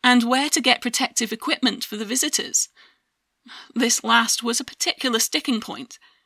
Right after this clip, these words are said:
They were already struggling to find enough equipment for their staff, since things could only be used once and would then be contaminated. But as far as preventing the visitors from coming,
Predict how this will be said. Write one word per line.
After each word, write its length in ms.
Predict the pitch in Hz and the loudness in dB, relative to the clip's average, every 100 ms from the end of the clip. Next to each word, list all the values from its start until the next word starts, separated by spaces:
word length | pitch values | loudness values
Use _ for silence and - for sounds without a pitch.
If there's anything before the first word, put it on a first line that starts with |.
| _ _ - | _ _ 0
They 140 | 247 | 2
were 120 | 247 | 4
already 540 | 247 247 233 269 247 233 | 4 2 2 0 -2 0
struggling 560 | - 262 262 247 214 208 | 0 2 0 0 -4 -6
to 100 | 220 | -4
find 340 | 226 233 220 | -2 0 0
enough 240 | 208 233 | -2 -2
equipment 460 | 247 262 262 226 - | -4 -2 0 -2 -4
for 80 | 202 | -8
their 180 | - 214 | -6 2
staff, 560 | - 254 226 - - - - _ _ | 2 4 2 0 -8 -20 -20 _ _
since 320 | - 240 233 | 2 2 4
things 260 | - 233 226 | 2 2 2
could 160 | - 233 | 2 2
only 240 | 226 214 | 2 0
be 140 | 214 | -2
used 420 | 208 208 247 254 - | -2 0 0 0 0
once 400 | 180 - - 208 | -2 -4 -4 -6
and 140 | 202 | -4
would 140 | 202 | -6
then 260 | 220 214 202 | 0 0 0
be 220 | 202 185 | -4 -6
contaminated. 960 | - - - 269 262 - 226 - - - _ _ _ _ _ _ _ _ _ _ _ _ _ _ | -6 -6 0 2 2 0 -2 -6 -8 -18 _ _ _ _ _ _ _ _ _ _ _ _ _ _
But 220 | - 302 294 | 0 2 2
as 160 | 277 | 2
far 200 | 302 294 | 2 4
as 140 | 277 - | 2 0
preventing 500 | 277 269 254 254 233 | 0 2 4 4 2
the 60 | |
visitors 460 | 220 233 220 226 214 | 2 -2 -2 -4 -4
from 240 | 214 208 | -6 -6
coming, 420 | 226 294 262 196 | -2 0 0 -2